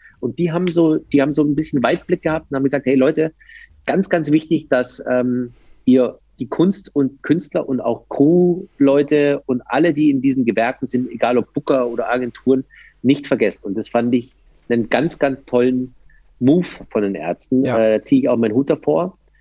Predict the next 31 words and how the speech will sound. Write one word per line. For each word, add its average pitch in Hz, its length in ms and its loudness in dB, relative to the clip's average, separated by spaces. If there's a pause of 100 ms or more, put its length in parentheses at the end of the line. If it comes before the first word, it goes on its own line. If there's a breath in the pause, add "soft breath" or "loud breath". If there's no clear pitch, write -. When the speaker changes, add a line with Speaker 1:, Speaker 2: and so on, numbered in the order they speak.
Speaker 1:
Auch 127 140 0
bei 139 140 0
den 123 140 -2
Demos 175 320 2
hier 135 180 2
in 117 100 -4
Berlin, 123 340 2
äh, 120 300 -2
für - 180 -4
die 123 160 0
Alarmstufe 117 580 -2
Rot 139 300 2
waren 120 240 -2
die 120 160 -6
Ärzte 120 380 -4
immer 165 420 -2 (500)
die, 170 180 4
die 165 180 4
das - 100 -4
Maul 165 260 2
aufgemacht 95 540 -2
haben. 82 300 -6
Also 113 180 -2
es 127 60 -8
Speaker 2:
Ja. 131 60 -2
Speaker 1:
sind 160 100 6
dann 156 160 2
Jungs, 151 420 2
die 156 360 4
nicht 151 320 2
immer, 151 200 2